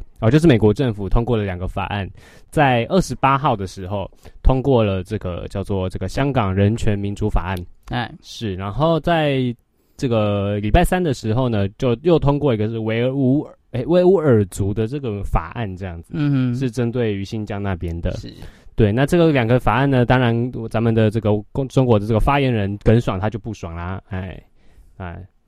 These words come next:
Speaker 1: 有听到？
Speaker 2: 他很常不爽啊。
Speaker 1: 呃，好像是哦。
Speaker 2: 他好像没有
Speaker 1: 针对美方，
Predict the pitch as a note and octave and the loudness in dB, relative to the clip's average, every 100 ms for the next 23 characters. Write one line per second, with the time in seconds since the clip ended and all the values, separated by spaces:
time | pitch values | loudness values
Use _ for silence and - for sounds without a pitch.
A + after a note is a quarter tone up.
0 | _ - G2+ E3 E3+ G#2+ A2+ A#2+ - A2+ | _ -12 -4 -2 -2 -2 -4 -6 -6 -8
1 | A#2 - A2 G2+ - - F2+ C#3 B2+ F#2+ | -8 -8 -8 -10 -14 -14 -8 -8 -6 -8
2 | E2 - - - _ - F3 E3+ C#3+ C3+ | -8 -18 -20 -20 _ -2 2 4 2 2
3 | C#3+ B2+ B2+ A2+ A2 C4 B3 A3+ A#2+ G2+ | 2 2 0 -2 6 8 10 8 6 2
4 | E3 F3 F3+ | 0 -2 -6